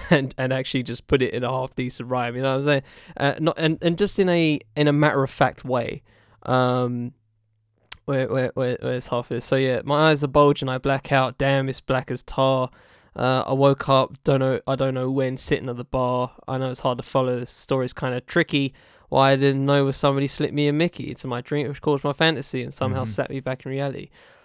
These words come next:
Speaker 1: I just, "What?" <laughs> And then off, off, right off to Port Georgian, it's just like, it, it just, I don't know, it just takes you every, it just takes you anywhere and everywhere. Um, a track that really freaked me out at first was, uh, Too Young for What,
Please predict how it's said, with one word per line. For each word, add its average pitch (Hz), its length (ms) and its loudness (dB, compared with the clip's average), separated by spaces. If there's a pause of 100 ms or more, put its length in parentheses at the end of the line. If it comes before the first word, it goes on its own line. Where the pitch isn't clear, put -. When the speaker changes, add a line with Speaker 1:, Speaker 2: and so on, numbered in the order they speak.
(140)
Speaker 1:
I 208 180 -2
just, 320 300 -8 (580)
"What?" 427 360 4 (100)
<laughs> - 520 2 (440)
And 175 160 2
then 180 240 2
off, 165 220 -6 (140)
off, 156 240 0
right 165 180 4
off 156 100 -4
to - 80 -16
Port 156 240 -2
Georgian, 156 360 -2
it's 143 120 -6
just - 180 -8
like, 156 200 0
it, 139 220 -4
it 139 60 -8
just, - 240 -6 (520)
I 156 80 -4
don't 170 140 2
know, 185 100 4
it 151 140 0
just 165 180 -6
takes 175 280 -4
you 165 200 -2
every, 165 300 -2
it 151 60 -4
just 156 140 -10
takes 185 240 -4
you 170 120 0
anywhere 170 260 0
and 143 100 0
everywhere. 131 480 -2 (320)
Um, 147 500 2 (120)
a 156 80 -2
track 208 300 -6
that 180 120 0
really 180 200 4
freaked - 320 -4
me 143 140 2
out 143 180 2
at - 80 -6
first 143 380 2
was, 131 180 -4
uh, 127 140 -2 (300)
Too - 140 -8
Young 143 280 0
for 131 180 -4
What, 123 300 -2